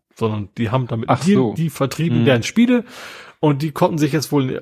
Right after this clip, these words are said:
Speaker 1: nicht mehr einigen und deswegen wird es jetzt so Sachen wie World of Warcraft und so ein Gedöns in China quasi nicht mehr geben.
Speaker 2: Hm.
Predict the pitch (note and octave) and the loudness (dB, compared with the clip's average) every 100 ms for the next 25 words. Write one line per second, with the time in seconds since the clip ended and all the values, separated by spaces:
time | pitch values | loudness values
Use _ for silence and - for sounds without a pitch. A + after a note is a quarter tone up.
0 | - D3+ - B2 C#3 F3+ G#3 D#3+ D#3+ C3+ | -6 -4 -4 -4 2 4 4 2 -2 -4
1 | C#3 - C#3 A#2 C3+ - C3 B2 - B2 | -4 -2 -4 -2 -4 -4 -2 -2 0 2
2 | B2 B2 A2+ A#2+ A2+ B2 B2 - A#2 - | 2 0 -2 0 2 2 2 -2 -2 0
3 | A2 A2 - A2+ - A#2 G#2+ G#2 G#2+ G#2 | -2 -2 -4 -6 -2 0 0 2 2 2
4 | - - - _ _ _ - A2+ - A#2 | -2 -10 -12 _ _ _ -4 -2 0 2
5 | A2 G#2+ G#2+ _ - G2 G#2 G2+ G2+ G2+ | 2 2 -4 _ -6 -2 0 -2 -4 -8
6 | - - - _ _ _ - D#3 A2+ | -10 -14 -16 _ _ _ -8 -4 -4